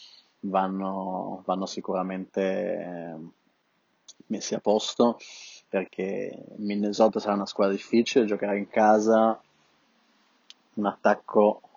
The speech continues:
non stellare perché non c'è Ibra, ma sicuramente una difesa molto, molto più forte. Eh, dall'altra parte Orlando City, che ritengo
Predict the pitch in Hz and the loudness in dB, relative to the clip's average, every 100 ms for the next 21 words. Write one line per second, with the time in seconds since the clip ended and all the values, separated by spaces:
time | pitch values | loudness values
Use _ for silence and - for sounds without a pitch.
0 | _ _ - 110 117 113 - 113 110 110 | _ _ -4 2 4 2 4 4 6 8
1 | 110 107 98 95 104 104 - 104 110 110 | 6 4 0 -4 -6 -8 -4 -2 0 2
2 | 104 101 - 101 101 95 104 98 98 98 | 0 -2 -6 -6 -4 -4 -4 -4 -6 -6
3 | 101 101 101 95 110 107 - _ _ - | -4 -2 -4 -4 -4 -4 -8 _ _ -4
4 | 104 - 95 - 95 95 98 - 98 - | -2 -2 -8 -6 -4 -4 -6 -8 -10 -10
5 | - - - - - _ _ - 110 104 | -20 -20 -20 -20 -20 _ _ 2 6 6
6 | 98 98 95 104 107 107 117 113 107 110 | 6 2 -4 -8 -8 -10 -6 2 4 4
7 | 107 135 123 117 123 - 139 139 - _ | 2 2 6 6 6 2 0 0 -4 _
8 | _ _ _ _ 117 104 98 101 104 - | _ _ _ _ -6 -4 -2 -4 -8 -8
9 | 95 - 98 - 98 - 98 101 98 101 | -8 -6 -6 -4 -4 -2 -2 -2 0 2
10 | 101 98 95 | 4 4 2